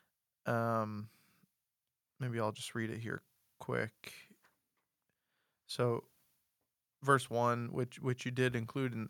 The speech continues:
in the first session, "It is for freedom that Christ has set us free." Oh, I'm reading from the N I V. That's a little different, but, "It is for freedom that Christ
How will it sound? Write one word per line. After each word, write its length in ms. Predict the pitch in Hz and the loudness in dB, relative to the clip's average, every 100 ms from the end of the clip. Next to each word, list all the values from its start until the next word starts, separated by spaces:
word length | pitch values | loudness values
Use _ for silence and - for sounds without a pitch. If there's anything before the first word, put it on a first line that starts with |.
| - | -6
in 100 | 110 | -6
the 80 | 110 | -4
first 300 | 117 113 - | -4 -2 2
session, 480 | 123 123 120 113 - | 2 2 -4 -4 0
"It 120 | 139 | 0
is 100 | 135 | 0
for 160 | - | -2
freedom 400 | 131 147 143 139 | -2 0 0 0
that 120 | 131 - | -2 2
Christ 340 | 127 120 - | 4 4 0
has 100 | 120 | -2
set 200 | - 123 | 2 2
us 140 | 120 | 2
free." 440 | - - 113 113 113 _ _ - | -4 -6 -4 -4 -6 _ _ -2
Oh, 140 | 127 | 6
I'm 180 | 117 123 | 6 6
reading 180 | 127 120 | 2 -2
from 160 | 117 113 | -4 -4
the 100 | 113 | -2
N 100 | 107 | -2
I 120 | 107 | -2
V. 260 | 98 101 - - - - _ - | -4 -8 -10 -20 -20 -20 _ -8
That's 280 | 110 - - | -8 -6 -2
a 20 | |
little 140 | 110 104 | -2 0
different, 380 | 104 - 113 - | -2 -4 -8 -6
but, 140 | 107 - | -10 -2
"It 100 | 151 | 0
is 120 | 156 | 2
for 160 | - 151 | 0 0
freedom 380 | 165 160 165 151 | 2 2 2 0
that 120 | - | 2
Christ 480 | 139 127 123 - | 6 6 4 -4